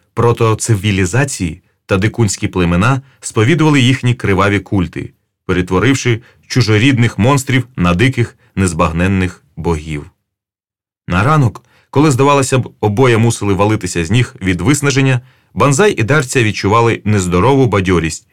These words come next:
і шалену енергію. У коледжі на перерві Банзай пішов до лазнички. На кахлевій стіні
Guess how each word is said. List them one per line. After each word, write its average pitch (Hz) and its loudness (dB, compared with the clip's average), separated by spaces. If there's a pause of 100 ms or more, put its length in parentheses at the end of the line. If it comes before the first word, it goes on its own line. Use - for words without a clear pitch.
і 107 -4
шалену 87 -2 (120)
енергію. 80 -6 (760)
У 104 0
коледжі 170 2
на 117 2
перерві 127 0
Банзай 98 0
пішов 101 -4 (160)
до 95 0
лазнички. 85 -4 (680)
На 98 -2
кахлевій 98 0
стіні 127 -2